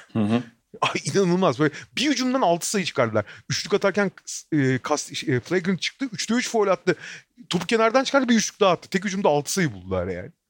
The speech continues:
Speaker 2: Dokuzda altı attı. E, Boston da dokuzda beş attı abi aynı çeyrekte. Sonra şeye kadar, dördüncü çeyreğin ortasına kadar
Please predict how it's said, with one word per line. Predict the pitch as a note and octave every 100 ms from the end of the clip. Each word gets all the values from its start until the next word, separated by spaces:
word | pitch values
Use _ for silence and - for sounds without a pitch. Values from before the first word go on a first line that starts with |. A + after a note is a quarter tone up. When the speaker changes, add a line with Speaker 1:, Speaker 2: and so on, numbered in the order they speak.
| _ B2
Speaker 2:
Dokuzda | D#3+ G3 A3
altı | A3 -
attı. | D#4 - - -
E, | F#3 D3 C3+
Boston | D3+ G3 E4
da | E4
dokuzda | G3+ - A3+
beş | C4 A#3+
attı | G#3+ -
abi | G2+ G2+
aynı | F2+ E2
çeyrekte. | - F2 D2 -
Sonra | - G3 E4+ C4+ A3+ _ -
şeye | - C#3+ A#3
kadar, | - C4 A2+ F3+ - _ A#2
dördüncü | B2 C3+ D4
çeyreğin | - A#3 F3+
ortasına | E3+ D#3 G#3 D4
kadar | C4+ B3+